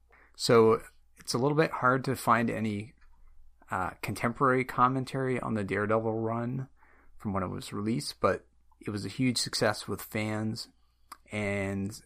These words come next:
season three of the recent Daredevil Netflix show took inspiration from it in a few episodes and episode titles.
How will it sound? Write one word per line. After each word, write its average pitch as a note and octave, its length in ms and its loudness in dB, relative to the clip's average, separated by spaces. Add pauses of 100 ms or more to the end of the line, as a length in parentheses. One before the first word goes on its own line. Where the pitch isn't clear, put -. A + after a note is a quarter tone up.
season B2 400 0
three A#2 280 2
of G#2 100 2
the G2+ 100 -2
recent G2+ 500 -2
Daredevil G#2 500 0
Netflix G2+ 480 -4
show A#2+ 320 4
took - 340 -8
inspiration G2+ 720 -4
from G2+ 220 -8
it G2 160 -6 (340)
in - 120 -10
a F#2+ 40 -8
few G#2+ 320 -6
episodes G#2 600 -4
and A2+ 200 -8 (280)
episode G#2+ 420 -4
titles. G#2+ 580 -4